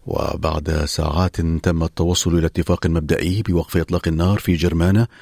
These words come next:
وأشرفية صحنايا في ريف دمشق، بحسب ما ذكرت وكالة الأنباء السورية سانا، بحضور محافظي ريف دمشق والسويداء والقنيطرة مع عدد من الوجهاء والشخصيات الاجتماعية. فيما أكد وزير الخارجية السوري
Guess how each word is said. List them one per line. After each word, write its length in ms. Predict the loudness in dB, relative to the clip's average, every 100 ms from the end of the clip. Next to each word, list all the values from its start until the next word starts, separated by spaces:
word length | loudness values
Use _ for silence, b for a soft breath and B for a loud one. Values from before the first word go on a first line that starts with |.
| B B
وأشرفية 580 | -4 -4 -2 -2 0 0
صحنايا 580 | 0 -4 0 2 2 2
في 160 | 0
ريف 200 | -2 0
دمشق، 400 | 0 0 -2 -4 -12 B B B
بحسب 460 | -4 0 -2 -2 -2
ما 340 | -2 0 0
ذكرت 500 | 2 0 2 0 0
وكالة 420 | -2 -2 0 0 0 0
الأنباء 560 | 0 0 2 0 0
السورية 540 | -2 -2 0 2 2 2
سانا، 380 | 2 2 0 B B B B
بحضور 580 | -2 0 -2 0 0 2
محافظي 760 | 0 -2 -4 -2 -2 0 0 -2 -2
ريف 220 | -2 -2
دمشق 380 | 0 0 0 -2
والسويداء 640 | -6 -4 -2 0 2 0 0
والقنيطرة 640 | -4 0 2 2 2 0 B B B -2
مع 340 | 0 0 0
عدد 220 | 0 2
من 180 | 2 2
الوجهاء 560 | 2 0 2 2 2 2
والشخصيات 640 | 2 -2 -2 2 2 2
الاجتماعية. 600 | 0 0 0 0 0 -4 b b b
فيما 240 | -2 0 0
أكد 260 | 0 0
وزير 400 | 2 0 0 0
الخارجية 500 | 0 0 0 2 0 0
السوري 440 | -2 0 2 0